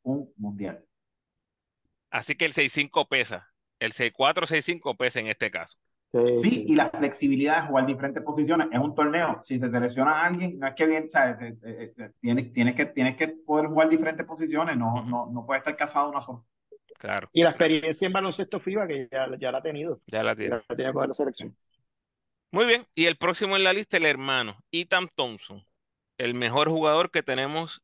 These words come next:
Speaker 2: en la liga que más nutre la N B A de jugadores año tras año. Un montón de jugadores que salen de la G League. Este chamaco promedió diecisiete puntos, cuatro rebotes, tres asistencias, un robo,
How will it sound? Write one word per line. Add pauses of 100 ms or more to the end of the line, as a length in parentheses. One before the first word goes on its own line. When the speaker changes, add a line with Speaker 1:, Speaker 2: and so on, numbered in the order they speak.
(120)
Speaker 2:
en
la
liga
que
más
nutre
la
N
B
A
de
jugadores (300)
año
tras
año.
Un
montón
de
jugadores
que
salen
de
la
G
League. (500)
Este
chamaco
promedió
diecisiete
puntos,
cuatro
rebotes,
tres
asistencias,
un
robo,